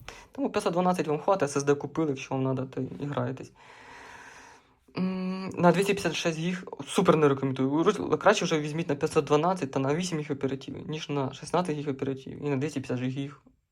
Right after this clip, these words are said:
пам'яті, тому що це треш. <laughs> Я вам кажу, бистро улетить. М, тут в мене на п'ятсот дванадцять я брав, е, брав на двадцять чотири гіга оперативи. Ну, і тут процесор, конечно, такий,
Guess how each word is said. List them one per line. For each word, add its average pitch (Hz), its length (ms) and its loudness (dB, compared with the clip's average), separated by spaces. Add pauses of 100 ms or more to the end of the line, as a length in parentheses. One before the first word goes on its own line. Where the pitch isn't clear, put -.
(220)
пам'яті, 127 360 -4
тому 147 200 4
що 139 100 -4
це 151 120 4
треш. - 380 -4 (100)
<laughs> 156 100 -4
Я 160 160 4
вам 147 80 4
кажу, 135 220 4
бистро 135 340 0
улетить. 127 340 -2 (1080)
М, 147 380 -6
тут 190 140 2
в - 20 0
мене 151 160 6
на 139 80 2
п'ятсот - 240 -2
дванадцять 381 440 4
я 233 60 2
брав, 208 500 0 (180)
е, 147 80 -2
брав 170 280 4
на 156 80 -6
двадцять 156 220 4
чотири 143 240 -2
гіга 147 140 0
оперативи. 196 720 -4
Ну, 170 80 2
і 180 40 2
тут 180 180 2
процесор, 127 420 2
конечно, 120 560 -8
такий, - 260 -14